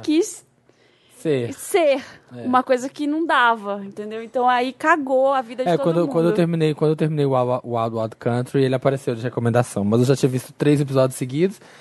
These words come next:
Speaker 2: que deu uma hora e, que deu três horas e meia de Wild Wild Country. Eu falei, "Não, chega."
Speaker 1: Não, e aí, assim, a parte mais, a parte que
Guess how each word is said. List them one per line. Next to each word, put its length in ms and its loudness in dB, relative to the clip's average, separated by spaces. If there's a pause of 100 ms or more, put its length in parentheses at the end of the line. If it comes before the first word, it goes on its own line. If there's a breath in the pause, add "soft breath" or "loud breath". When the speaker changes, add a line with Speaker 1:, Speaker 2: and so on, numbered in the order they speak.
Speaker 2:
que 80 -8
deu 140 2
uma 140 0
hora 120 4
e, 60 -2
que 160 -16
deu 140 2
três 260 2
horas 200 2
e 60 -2
meia 220 2
de 80 -2
Wild 220 0
Wild 160 -2
Country. 300 -4
Eu 60 -6
falei, 160 -2
"Não, 140 -4
chega." 400 -6
Speaker 1:
Não, 400 0
e 100 0
aí, 240 2
assim, 240 -4
a 100 0
parte 420 -2
mais, 520 0
a 100 0
parte 420 -4
que 680 -10